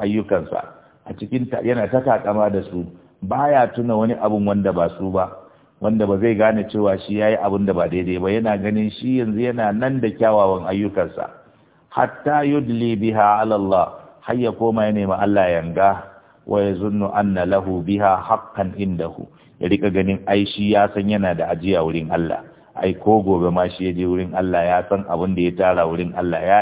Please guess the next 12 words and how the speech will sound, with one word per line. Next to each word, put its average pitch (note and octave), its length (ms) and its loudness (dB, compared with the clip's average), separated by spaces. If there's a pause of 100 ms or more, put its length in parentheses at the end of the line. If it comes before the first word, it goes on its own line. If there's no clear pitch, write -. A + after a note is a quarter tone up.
isa F#2+ 180 -6
ya F2+ 140 -2
tsira, E2 320 -4 (400)
yana F#2+ 240 -2
wannan F2+ 320 -2
takama, F2 600 -2 (240)
aw F#2+ 200 2
annaha G2 480 2
takfihi G2 600 -4
li F#2+ 120 -2
dukhulil F2 560 -6
janna, E2+ 400 0